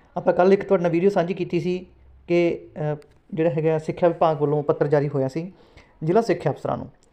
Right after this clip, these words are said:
ਤੁਹਾਨੂੰ ਦੱਸਿਆ ਗਿਆ ਸੀ ਕਿ ਉਹ personally ਉਹਨਾਂ ਤੱਕ ਪਹੁੰਚ ਚੁੱਕੇ ਆ। ਸੋ ਉਹਨਾਂ ਦੇ ਸੰਬੰਧ ਦੇ ਵਿੱਚ ਹੁਣ ਜਿਹੜਾ ਸੈਂਤੀ ਜ਼ੀਰੋ ਚਾਰ ਯੂਨੀਅਨ ਵੱਲੋਂ ਇੱਕ ਮੰਗ ਜਿਹੜੀ ਉਹ ਸਾਰੇ ਡੀ ਡੀ ਓਜ਼ ਨੂੰ ਕੀਤੀ ਗਈ ਹੈ। ਕਿੱਥੇ ਕਿੱਥੇ?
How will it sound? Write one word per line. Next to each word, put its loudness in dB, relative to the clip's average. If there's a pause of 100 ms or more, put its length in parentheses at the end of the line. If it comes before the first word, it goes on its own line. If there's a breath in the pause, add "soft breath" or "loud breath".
(240 soft breath)
ਤੁਹਾਨੂੰ 0
ਦੱਸਿਆ 4
ਗਿਆ 4
ਸੀ -4
ਕਿ 0
ਉਹ 0
personally 0
ਉਹਨਾਂ -2
ਤੱਕ -2
ਪਹੁੰਚ -2
ਚੁੱਕੇ -6
ਆ। -10 (500 soft breath)
ਸੋ 2
ਉਹਨਾਂ 2
ਦੇ 2
ਸੰਬੰਧ 0
ਦੇ -2
ਵਿੱਚ -2 (800)
ਹੁਣ 2 (480)
ਜਿਹੜਾ -2
ਸੈਂਤੀ -2
ਜ਼ੀਰੋ -2
ਚਾਰ -2
ਯੂਨੀਅਨ -2
ਵੱਲੋਂ -2 (520 soft breath)
ਇੱਕ -4
ਮੰਗ 0 (280)
ਜਿਹੜੀ -6
ਉਹ -4
ਸਾਰੇ -4
ਡੀ -6
ਡੀ -2
ਓਜ਼ -2
ਨੂੰ -6
ਕੀਤੀ -8
ਗਈ -8
ਹੈ। -18 (600)
ਕਿੱਥੇ -2
ਕਿੱਥੇ? -2